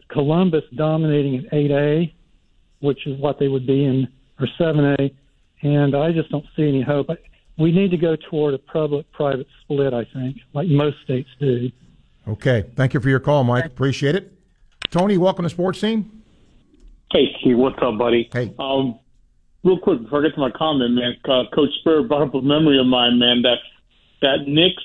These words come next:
Speaker 3: to Frank Sanders touchdown took place right in front of me in the student section, one of the few L's that I took as a student,
Speaker 2: Hmm.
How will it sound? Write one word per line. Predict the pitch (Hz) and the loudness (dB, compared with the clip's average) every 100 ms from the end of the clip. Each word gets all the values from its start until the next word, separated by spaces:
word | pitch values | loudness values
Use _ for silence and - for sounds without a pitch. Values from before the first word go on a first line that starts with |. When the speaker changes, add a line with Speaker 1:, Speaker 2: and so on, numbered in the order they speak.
| - | -6
Speaker 3:
to | 147 - | -6 -2
Frank | 156 160 - - | 0 0 0 2
Sanders | 156 151 123 - | 4 4 0 -2
touchdown | 151 147 - 123 113 | -2 -2 0 -2 0
took | 151 131 | 0 0
place | - 139 131 | 0 0 0
right | 135 139 147 | 0 2 0
in | 143 | -2
front | - 147 131 | -2 0 2
of | |
me | 113 107 _ _ _ - | 0 -2 _ _ _ 0
in | 127 | 2
the | 117 - | 2 0
student | 156 139 120 | 2 2 0
section, | 131 117 - 120 | -2 -2 -2 0
one | 131 | 2
of | 143 123 | 2 0
the | 123 - | -4 0
few | 156 165 170 | 4 6 4
L's | 165 151 123 | 2 0 -4
that | 131 | -6
I | 139 135 | -4 -4
took | 151 135 | -4 -2
as | 131 117 | -2 -4
a | 113 - | -10 -2
student, | 147 131 107 - _ - | 0 0 -4 -18 _ -4
Speaker 2:
Hmm. | 170 | -2